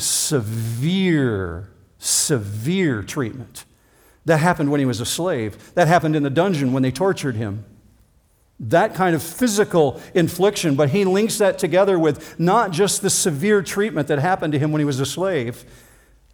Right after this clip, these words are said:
He links that with also my father's household, because that wasn't about so much physical treatment as it was the breaking of the heart,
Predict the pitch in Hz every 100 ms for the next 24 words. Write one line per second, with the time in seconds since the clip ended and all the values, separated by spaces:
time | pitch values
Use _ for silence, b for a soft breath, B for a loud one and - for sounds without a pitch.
0 | _ _ 180 185 160 214 285 - - 131
1 | 135 135 131 131 - - - _ _ _
2 | _ _ _ - 165 - 143 120 113 143
3 | 131 107 - 143 120 - 85 - - _
4 | _ _ _ _ _ _ _ _ 135 113
5 | 135 143 160 156 151 151 131 127 127 -
6 | 131 127 - - 170 123 123 117 - 123
7 | 101 101 - 117 110 117 117 101 101 120
8 | 123 123 107 95 101 87 - -